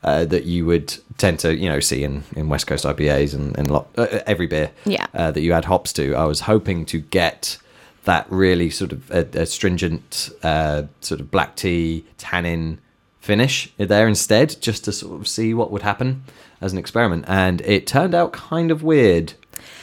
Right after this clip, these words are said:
Speaker 1: Kind of weird.
Speaker 2: It, it was kind of weird. I mean, we've drunk it all now, so
Speaker 1: Yes, it's all gone.
Speaker 2: there's that. <laughs>
Speaker 1: So
Speaker 2: It obviously wasn't bad.
Speaker 1: No.
Speaker 2: Um, it, yeah, it was a bit weird. Um,
Speaker 1: It didn't taste of tea much.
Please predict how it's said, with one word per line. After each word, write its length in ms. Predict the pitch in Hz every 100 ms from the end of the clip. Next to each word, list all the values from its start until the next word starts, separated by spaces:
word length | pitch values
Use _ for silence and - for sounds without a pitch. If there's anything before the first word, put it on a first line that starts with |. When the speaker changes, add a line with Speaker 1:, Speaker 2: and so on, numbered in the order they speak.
| -
Speaker 1:
Kind 260 | - 123
of 80 | 104
weird. 320 | 98 92 82 -
Speaker 2:
It, 80 | -
it 140 | 392
was 200 | 381 320 -
kind 200 | 190 180
of 60 |
weird. 180 | 165 -
I 40 |
mean, 100 | 226
we've 120 | 233 220
drunk 200 | 247 233
it 80 |
all 140 | - 151
now, 200 | 147 165
so 100 | 135
Speaker 1:
Yes, 220 | 127 -
it's 160 | 110 151
all 80 |
gone. 140 | 151 170
Speaker 2:
there's 140 | 247
that. 360 | 214 214 - 415
<laughs> 40 |
Speaker 1:
So 60 | -
Speaker 2:
It 120 | 262
obviously 260 | 285 339 285
wasn't 300 | 254 220 214
bad. 420 | 277 127 196 226 - - -
Speaker 1:
No. 80 | 208
Speaker 2:
Um, 400 | 208 202 190 - -
it, 200 | 214 -
yeah, 280 | 254 196 170
it 100 | 277
was 180 | 311 262
a 60 |
bit 160 | 196 160
weird. 420 | 143 101 151 - -
Um, 500 | 190 180 180 180 185 -
Speaker 1:
It 60 | 107
didn't 160 | 156
taste 260 | 143 123 -
of 80 | 90
tea 160 | 98
much. 400 | 82 78 - -